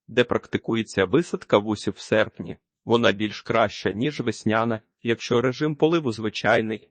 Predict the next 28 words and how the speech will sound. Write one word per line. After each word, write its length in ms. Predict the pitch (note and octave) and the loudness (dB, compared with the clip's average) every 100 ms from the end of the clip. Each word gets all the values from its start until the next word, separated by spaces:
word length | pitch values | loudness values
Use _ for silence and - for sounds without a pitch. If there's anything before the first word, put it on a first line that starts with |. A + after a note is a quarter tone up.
| _ | _
то 140 | - D3 | -2 -2
щодо 280 | - G3 F#3 | 0 0 0
харчування 720 | - - - A2 D#3 E3+ D3 | -2 -4 -2 0 0 0 -4
сорт 360 | - A2+ A#2 | 0 0 0
дуже 340 | A#2 C3+ C#3 B2 | -4 -4 -2 -2
вимогливий. 720 | A#2 G#2 G#2 G2+ E2+ F#2 - _ | -2 -2 -2 -4 -8 -12 -18 _
Без 260 | G#2 B2+ B2+ | 6 6 6
своєчасного 880 | A#2+ B2 B2+ G#3 G#3+ - D3+ B2+ | 2 2 4 4 2 4 2 2
внесення 560 | A#2 A#2 G#2+ - G#2 G2+ | 2 2 2 0 -4 -4
підгодівлі 640 | A2 A2 A2+ B2 G3 F#3 | -4 0 0 0 0 2
ягоди 380 | D3+ A#2 A2+ A2 | 6 6 4 0
сильно 380 | - - A2 G#2+ | -2 -2 0 -2
втрачають 640 | - G#2+ G2+ - G2+ G#2+ - | -2 -2 -2 0 2 0 -4
в 80 | |
цукристості. 920 | - A#2 - C#3+ F3+ - C#3 - G#2+ - _ | -8 -6 -2 -2 -2 -4 -4 -4 -8 -10 _
Під 220 | A#2 - | -6 -2
час 300 | - B2+ - | 6 6 4
цвітіння, 640 | - G#2 - - F#3+ D3+ C3 | -2 -4 -2 -2 0 -2 -2
утворення 640 | B2 A2+ B2 B2 A2+ A#2 G#2 | -2 -2 4 4 4 2 2
зав'язи 540 | G#2 G#2+ A2 G2+ G#2+ | 4 4 2 0 -2
і 140 | - | -4
з 100 | - | -10
початком 640 | - G#2+ - G#2+ - - G2 | -2 0 4 4 4 -2 0
фарбування 680 | G#2+ G2+ G2 G#2 C#3 C3+ A#2+ | 2 2 2 4 4 4 0
ягід 320 | A2 A2+ A2 | 0 0 -2
полуницю 580 | - A2 A#2 C#3+ - A#2 | -2 0 0 -2 -2 -2
обов'язково 840 | - A2 G#2+ A2 G#2+ - A2 G#2 | -2 0 2 2 0 2 2 2
підгодовують, 880 | G#2+ F#2 G2 F#2+ A2 G#2 F#2+ F2 - | 2 0 0 2 2 2 -2 -6 -14